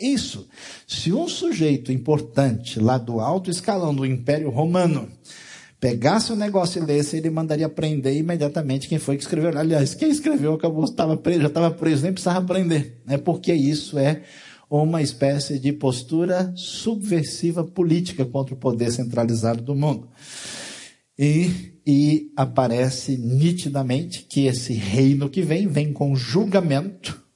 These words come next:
Por isso o lagar do vinho do furor da ira do Deus Todo-Poderoso, aquela coisa de pisar as uvas pra sair o caldo e fazer o vinho como metáfora do julgamento divino, e aparece no seu manto e na sua coxa, Rei dos Reis, Senhor dos Senhores, a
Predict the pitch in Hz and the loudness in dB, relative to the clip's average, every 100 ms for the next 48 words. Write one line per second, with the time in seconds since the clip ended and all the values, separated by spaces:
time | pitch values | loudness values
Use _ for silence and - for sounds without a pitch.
0 | - 120 135 131 135 120 113 131 131 123 | -4 0 2 2 0 2 0 0 0 0
1 | 120 131 101 98 143 170 131 120 - 123 | -2 -4 -4 -2 0 0 -2 -4 -2 0
2 | 123 135 110 110 135 123 110 98 117 127 | 0 -2 0 0 2 0 -2 -2 2 2
3 | - 117 107 110 107 135 120 120 120 117 | 0 -6 -4 -2 0 0 0 -2 0 0
4 | 131 123 120 117 - 156 139 110 - 151 | -2 0 -2 -6 -6 0 0 0 0 -2
5 | - - - - - - 117 104 113 156 | -4 -20 -20 -20 -10 2 2 2 0 0
6 | 208 - - 151 123 123 131 123 - 147 | 0 -6 -2 -2 -2 -2 -2 -4 -2 0
7 | 143 120 120 120 113 131 113 107 151 139 | 0 -4 -4 -2 0 0 -2 -4 -4 -2
8 | 139 135 117 - - 131 143 143 - 151 | -2 -2 -2 -6 -6 0 0 -2 -2 0
9 | 190 180 143 120 120 131 131 120 127 123 | 0 -2 -4 -2 -2 0 0 0 -2 -2
10 | 147 160 165 202 190 - - - - 160 | -2 0 0 0 -4 -14 -18 -18 -4 2
11 | 170 214 196 151 139 151 127 123 131 - | 4 4 0 -2 2 2 2 0 0 -4
12 | 120 107 - 151 131 131 131 127 120 131 | -4 -4 -2 0 2 0 0 -4 -4 -4
13 | 127 - - 139 165 - 214 214 185 - | -4 -6 -4 -4 -2 -4 -4 -4 -6 -4
14 | 120 151 175 185 180 160 135 143 104 90 | 4 4 4 0 -6 -6 0 0 0 0
15 | 120 135 135 - - 135 120 117 131 123 | 4 4 2 -6 -4 -2 0 2 2 2
16 | 117 113 131 117 131 139 117 131 | -2 -4 -2 0 2 2 2 0